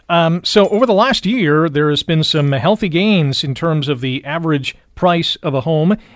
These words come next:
in our area. So we'll start in Hamilton, where the price,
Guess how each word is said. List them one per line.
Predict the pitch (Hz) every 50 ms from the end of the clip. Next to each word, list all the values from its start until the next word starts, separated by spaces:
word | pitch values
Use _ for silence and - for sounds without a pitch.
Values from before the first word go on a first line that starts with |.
| _ - -
in | 165 170 165
our | 156 147 143 147 -
area. | 143 127 107 95 92 101 139 160 - - - - -
So | - 185 165
we'll | 156 -
start | - - 220 277 311 -
in | 208 196 190
Hamilton, | 143 175 196 220 247 226 - 160 101 98
where | 107 139 139
the | 143 -
price, | - 196 202 208 208 - - - - -